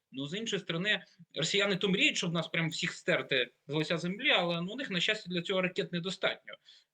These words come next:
М, там в них має бути на порядок більше для цього ракета. Вони, на щастя, на це не здатні поки що. Ну, на порядок більше, це, наприклад, коли росіяни замість там сімсот, е, «Іскандерів» будуть робити десять тисяч. От тоді от в них там якісь от, е,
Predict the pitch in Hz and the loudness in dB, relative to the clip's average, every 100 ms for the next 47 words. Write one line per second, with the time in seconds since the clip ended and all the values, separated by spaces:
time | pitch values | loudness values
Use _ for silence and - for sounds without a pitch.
0 | - 104 104 - 156 165 165 170 175 170 | -18 -16 -18 -6 -4 -2 -2 -4 0 0
1 | 165 165 175 170 196 190 156 147 143 151 | 0 -2 0 2 2 4 2 0 -4 -6
2 | 165 117 - - 107 107 107 113 113 - | -4 -2 -2 -4 -10 -10 -8 -6 -6 -8
3 | 85 104 107 143 202 135 - 175 - 123 | -14 -12 -10 -6 -4 -4 -2 -2 -4 -8
4 | - 147 120 - 120 110 - _ _ - | -8 -8 -8 -4 -4 -4 -10 _ _ -14
5 | 104 - - - - - 196 185 208 208 | -10 -10 -10 -14 -18 -6 0 0 2 2
6 | 180 180 262 180 - 185 165 180 165 156 | 2 0 2 0 0 -4 -4 -6 -4 -2
7 | 175 190 - - - 147 170 180 175 156 | 0 -2 -4 -12 -8 -2 2 2 2 0
8 | 170 156 - 143 120 - 104 _ - _ | -2 -4 -6 -8 -8 -14 -20 _ -20 _
9 | _ _ _ - - - 208 185 240 180 | _ _ _ -16 -16 -8 -2 0 2 0
10 | 156 156 160 - 190 220 226 165 165 156 | 0 0 -2 -4 0 0 0 -2 -4 -4
11 | 156 185 165 151 139 127 - 107 101 - | -4 -4 -2 0 0 -4 -12 -14 -14 -12
12 | 156 - 135 190 254 185 160 147 185 - | -8 -6 -6 -2 -2 -2 -6 -6 -6 -4
13 | 175 143 120 165 165 - _ | -4 -4 -8 -8 -10 -12 _